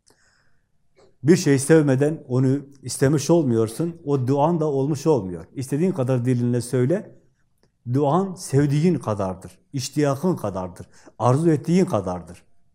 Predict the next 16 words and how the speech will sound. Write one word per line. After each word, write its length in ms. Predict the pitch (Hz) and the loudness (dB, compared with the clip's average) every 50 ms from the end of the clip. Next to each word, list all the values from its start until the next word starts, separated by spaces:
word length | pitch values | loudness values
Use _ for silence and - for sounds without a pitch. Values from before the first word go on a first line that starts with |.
| _ _ _ _ _ _ _ _ _ _ _ _ _ _ _ _ _ _ - _ _ _ _ _ _ - - - _ _ _ _ _ _ _ _ _ - | _ _ _ _ _ _ _ _ _ _ _ _ _ _ _ _ _ _ -20 _ _ _ _ _ _ -20 -20 -20 _ _ _ _ _ _ _ _ _ 2
Onun 220 | 131 151 170 180 | 4 6 6 6
için 220 | 160 - - 123 127 | 4 2 -2 -6 -2
Allah'ın 420 | - 120 131 139 151 143 170 175 165 | 2 2 2 4 2 2 2 2 2
esmasını 640 | - 127 123 - 147 143 131 135 139 131 131 131 127 | 0 -2 -4 -2 -4 -4 -4 -2 -2 -2 0 -2 0
sevdikçe 880 | - - 131 131 131 160 180 180 - - 170 180 185 180 - - - _ _ _ | 0 2 2 2 2 0 -2 -2 0 0 0 0 0 -2 -10 -20 -20 _ _ _
o 140 | - 147 147 | -4 -2 -2
senin 360 | 127 - 127 127 131 123 120 | 0 0 0 0 0 0 0
duan 280 | 120 127 123 127 139 143 | -2 0 0 0 2 2
olur. 320 | 139 139 147 175 175 175 - - - - - | 0 0 0 0 -2 -2 -8 -18 -20 -10 -2
"Ya 200 | 113 127 131 127 | 0 2 2 2
Rabbi, 480 | 123 120 123 135 156 175 175 - - - | 2 0 2 2 0 0 0 -2 -6 -2
bunu 180 | 123 127 135 | 0 2 2
istiyorum. 640 | 156 151 135 120 - - - 160 135 107 82 - - _ _ _ _ _ _ _ _ _ _ _ _ _ _ _ _ _ _ _ | 2 2 0 -2 -4 -4 -2 -2 -2 -2 -2 -8 -14 _ _ _ _ _ _ _ _ _ _ _ _ _ _ _ _ _ _ _
Bu 140 | - 160 208 | 0 2 2
ismi 340 | 202 170 - - - 185 175 | 2 0 -2 0 0 0 0
seviyorum." 640 | - - 160 147 151 165 170 135 104 92 87 - | 2 2 4 4 4 4 4 4 2 0 -6 -12